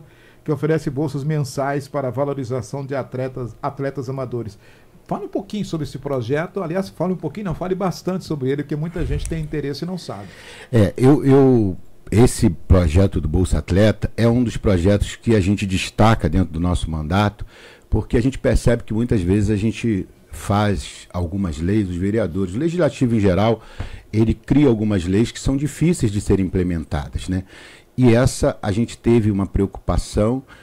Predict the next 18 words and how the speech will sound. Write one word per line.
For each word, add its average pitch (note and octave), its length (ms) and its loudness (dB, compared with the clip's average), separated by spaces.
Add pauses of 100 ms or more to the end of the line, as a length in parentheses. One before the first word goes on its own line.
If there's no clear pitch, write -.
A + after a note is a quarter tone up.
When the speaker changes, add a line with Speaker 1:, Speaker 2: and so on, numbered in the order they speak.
(180)
Speaker 2:
de F#2+ 140 0
fazê-la, A#2+ 680 2
porque - 300 2
é - 20 6
uma G#2 160 2
demanda, F2+ 720 2 (220)
era G2+ 200 2
uma F2+ 160 0
demanda F2 380 0
reprimida F2 560 0
na F2 140 -2
nossa, F2 360 -2 (560)
na E2 140 -4
nossa E2+ 240 0
cidade. A2+ 560 2
Muitos G2 400 0
atletas F#2 840 2
sempre F#2 600 0